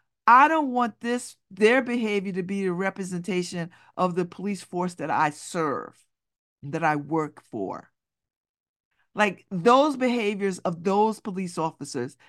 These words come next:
And I don't, and, and it could be any police officer who was doing the wrong thing in the heat of the moment.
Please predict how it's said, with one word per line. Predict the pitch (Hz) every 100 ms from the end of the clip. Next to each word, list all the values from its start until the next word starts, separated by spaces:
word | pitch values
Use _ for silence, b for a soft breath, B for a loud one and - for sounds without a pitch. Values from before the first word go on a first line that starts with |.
| b -
And | 320
I |
don't, | 392 330 -
and, | 349 -
and | 294 320
it | 349
could | 330
be | 330 320
any | 349
police | 349 269 254
officer | 226 226 220 214 - b -
who | 226
was | 220
doing | 180 214 208
the | 190
wrong | 190 202 190
thing | 180 196 180
in | 170
the | 165
heat | 190
of | 175
the | 160
moment. | 156 170 131